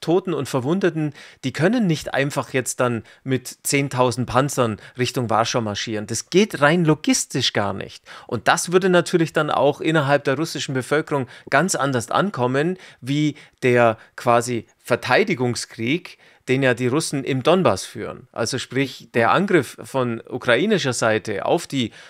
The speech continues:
Donbass-Bevölkerungen war ja letztendlich auch mit einer der Gründe,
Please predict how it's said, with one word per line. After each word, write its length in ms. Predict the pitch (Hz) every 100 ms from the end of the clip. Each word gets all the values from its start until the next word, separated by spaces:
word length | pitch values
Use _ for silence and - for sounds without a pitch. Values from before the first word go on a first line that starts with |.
| -
Donbass-Bevölkerungen 1040 | 127 170 139 - 123 123 120 120 110 110
war 160 | 107 135
ja 80 | 131
letztendlich 680 | 127 127 - 151 165 131 -
auch 180 | 117
mit 180 | 151 196
einer 240 | - 135 123
der 140 | 120
Gründe, 460 | 123 175 151 127